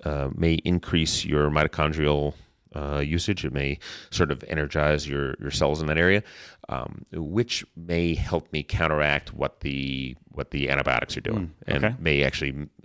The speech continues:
Speaker 1: sort of put me more on a level playing field.
Speaker 2: Okay.
Speaker 1: Uh, and then the last thing I'm doing is my wife and I, pretty much every day for a month now, uh, jump into our super cold pool,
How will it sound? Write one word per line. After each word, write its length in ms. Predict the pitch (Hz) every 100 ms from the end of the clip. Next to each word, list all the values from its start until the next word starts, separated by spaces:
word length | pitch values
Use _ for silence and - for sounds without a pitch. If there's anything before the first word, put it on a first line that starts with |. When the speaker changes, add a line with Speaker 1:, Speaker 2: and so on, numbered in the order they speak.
| -
Speaker 1:
sort 220 | - 80
of 80 | 71
put 160 | - 87
me 80 | 80
more 220 | 76 71
on 80 | 69
a 60 |
level 220 | 67 62
playing 240 | - 57 -
field. 220 | - - - -
Speaker 2:
Okay. 200 | 113 110 110 - - - -
Speaker 1:
Uh, 180 | - 67
and 140 | 71 73
then 100 | 69
the 60 | 71
last 240 | 73 -
thing 120 | 78
I'm 100 | 67
doing 300 | 73 71 69
is 340 | - 71 71 73
my 120 | 73
wife 280 | 73 95 107
and 100 | 80
I, 220 | 67 87 - _ _ _ _ _ _ _ -
pretty 180 | 101 107
much 180 | 101 87
every 200 | 82 78
day 160 | 78
for 120 | -
a 40 | 87
month 280 | 80 67 60
now, 260 | 52 50 - - - - - - _ -
uh, 420 | - 60 62 57 - _ 78
jump 260 | 92 87
into 600 | 82 78 78 - 78 76 -
our 220 | 65 64
super 240 | - 85
cold 360 | - 80 76 -
pool, 380 | - 80 -